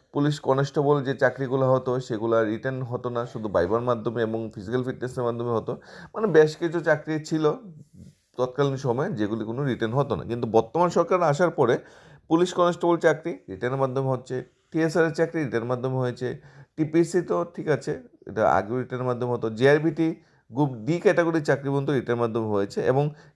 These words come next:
কেউ জোর গলায় বলতে পারবে না যে পার্টির লোককে চাকরি দেওয়া হয়েছে বা টাকার বিনিময়ে চাকরি দেওয়া হয়েছে, প্রত্যেকটা চাকরি স্বচ্ছতা মেনটেন করে দেওয়া হয়েছে, এটা মাননীয় মন্ত্রীর বক্তব্য।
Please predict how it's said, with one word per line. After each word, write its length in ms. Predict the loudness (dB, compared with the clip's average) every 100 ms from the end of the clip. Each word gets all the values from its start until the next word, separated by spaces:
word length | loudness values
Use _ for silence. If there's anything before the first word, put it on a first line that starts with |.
| 2
কেউ 340 | 6 6 4
জোর 140 | -2
গলায় 260 | 2 2 2
বলতে 360 | 4 2 4 4
পারবে 260 | 4 4
না 120 | 0
যে 100 | -2
পার্টির 360 | 2 2 2 0
লোককে 280 | -2 -2 -2
চাকরি 340 | -2 -2 -2
দেওয়া 220 | 0 2
হয়েছে 320 | 4 2 0 0
বা 140 | 0
টাকার 340 | 2 0 2
বিনিময়ে 360 | 0 -2 -4 -2
চাকরি 280 | -2 -2 -2
দেওয়া 160 | -2
হয়েছে, 200 | -2 -2 -4
প্রত্যেকটা 580 | -4 -4 _ -8 -2 -2
চাকরি 400 | 2 0 0 -8
স্বচ্ছতা 480 | -4 -6 -4 -4 -2
মেনটেন 340 | -4 -8 -6
করে 220 | -4 -2
দেওয়া 260 | 0 0 2
হয়েছে, 300 | -2 -4 -8 -12 -20 -20 _
এটা 180 | 0 2
মাননীয় 380 | 4 2 0 -4
মন্ত্রীর 460 | -4 -6 -6 -8
বক্তব্য। 540 | -2 -2 -2 -6 -6